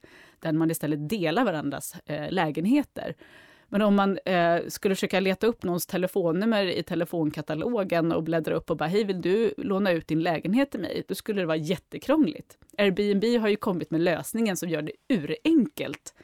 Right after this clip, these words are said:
att hitta en fantastisk bostad i Spanien om du ska dit eller sådär. Som gör det nästan lättare än att boka ett hotellrum.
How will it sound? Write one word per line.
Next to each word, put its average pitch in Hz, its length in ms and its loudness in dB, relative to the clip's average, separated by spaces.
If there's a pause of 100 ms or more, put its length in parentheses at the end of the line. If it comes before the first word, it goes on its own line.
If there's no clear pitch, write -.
(160)
att - 180 -4
hitta 170 200 -4
en 156 80 -4
fantastisk - 680 -8
bostad 151 460 -4
i 160 40 -4
Spanien 156 460 -2
om 160 140 -4
du 151 80 -2
ska 156 160 -4
dit 147 260 -8
eller 151 120 -6
sådär. - 280 -10 (460)
Som 240 220 4
gör 170 220 2
det 160 80 -4
nästan 160 300 -2
lättare 185 340 -2
än 160 120 2
att - 160 -4
boka 160 320 -6
ett 151 100 -10
hotellrum. 165 600 -4